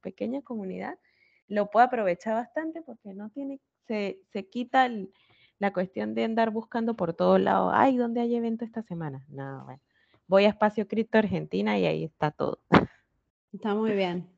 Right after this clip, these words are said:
Speaker 2: Bueno, genial. Bueno, te agradezco un montón que te hayas tomado el tiempo para, para compartir tu
Speaker 1: Gracias,
Speaker 2: experiencia en las
Speaker 1: Flor.
Speaker 2: finanzas y compartirnos un poco todo lo que estás haciendo relacionado con tecnología, que creo que es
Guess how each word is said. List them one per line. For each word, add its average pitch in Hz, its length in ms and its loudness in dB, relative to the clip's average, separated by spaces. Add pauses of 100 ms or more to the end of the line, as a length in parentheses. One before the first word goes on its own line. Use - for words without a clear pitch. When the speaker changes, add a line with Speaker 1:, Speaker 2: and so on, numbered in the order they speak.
(180)
Speaker 2:
Bueno, 196 260 -4
genial. 196 480 -4 (1040)
Bueno, 208 340 -2
te 202 80 2
agradezco 214 420 2
un 302 60 0
montón 233 480 2 (260)
que 170 100 -8
te 180 80 0
hayas 214 240 -2
tomado 202 560 2
el 180 160 0
tiempo 220 460 2
para, 165 720 -4 (140)
para 175 180 -6
compartir 170 380 -2
tu 285 40 6 (120)
Speaker 1:
Gracias, 202 160 -4
Speaker 2:
experiencia 226 640 4
en 202 40 6
las 190 120 4
Speaker 1:
Flor. - 80 -10
Speaker 2:
finanzas 220 840 6
y 180 60 -2
compartirnos 175 640 -4
un 170 120 -6
poco 175 260 -4
todo 180 180 0
lo 170 180 -4
que 160 100 -8
estás 165 240 -14
haciendo 165 680 -2
relacionado 160 640 -4
con 156 220 -8
tecnología, 160 760 2 (300)
que - 140 -20
creo 185 200 2
que 180 120 4
es 170 200 -4